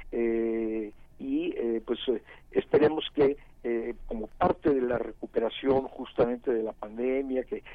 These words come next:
nos impidió salir a hacer todas las cosas que hacíamos normalmente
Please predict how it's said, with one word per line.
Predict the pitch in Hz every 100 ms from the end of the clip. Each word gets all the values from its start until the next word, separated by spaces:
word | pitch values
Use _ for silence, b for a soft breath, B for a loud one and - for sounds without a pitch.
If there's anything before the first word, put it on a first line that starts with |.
| B -
nos | 202 -
impidió | 143 117 117 117 123 123 120 -
salir | 110 110 123 135
a | 120
hacer | 123 117
todas | - 123
las | 117 -
cosas | 123 - 127 -
que | 117 - B
hacíamos | - - 151 147 139 113
normalmente | 117 117 123 127 127 123 120 113